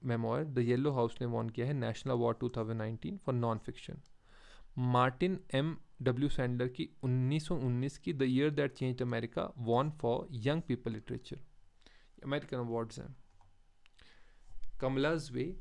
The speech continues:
A New Biography of Kamala Harris is authored by California journalist Dan Moren। ये बुक डीप रीडिंग है कमला हैरिस और उसकी, उनकी पॉलिटिक्स की, उनके व्यूज गन कंट्रोल, एजुकेशन पे, और ये बताते हैं कि what is she likely to do in the White House।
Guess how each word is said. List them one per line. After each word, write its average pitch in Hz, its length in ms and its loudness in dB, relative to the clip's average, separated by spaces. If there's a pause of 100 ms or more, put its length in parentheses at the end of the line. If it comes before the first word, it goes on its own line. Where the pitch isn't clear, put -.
(140)
A 131 80 0
New 143 200 2
Biography 131 600 2
of 135 160 -6
Kamala 131 320 0
Harris 131 300 -2
is 127 140 -4
authored 127 320 -2
by 123 80 0 (120)
California 123 600 -2
journalist 123 520 -2
Dan 120 240 -2
Moren। 131 300 -4 (460)
ये 127 60 0
बुक 147 280 -2
डीप 156 240 -2
रीडिंग 147 220 0
है 170 80 -2
कमला 135 320 -2
हैरिस 127 320 0
और 123 80 2
उसकी, 123 220 -4
उनकी 127 340 -6
पॉलिटिक्स 120 500 -4
की, 175 240 -8 (160)
उनके 127 280 -4
व्यूज 123 300 -4
गन 123 180 -2
कंट्रोल, 120 440 -2
एजुकेशन 123 640 -4
पे, 185 140 -8 (500)
और 117 420 -2 (340)
ये 139 60 2
बताते 127 440 0
हैं 151 100 -4
कि 151 120 -6
what 123 220 -2
is 127 140 -6
she 135 200 -4
likely 123 400 -4
to 117 120 -8
do 117 140 -2
in 117 180 -8
the 127 120 -6
White 113 240 -6
House। 120 320 -14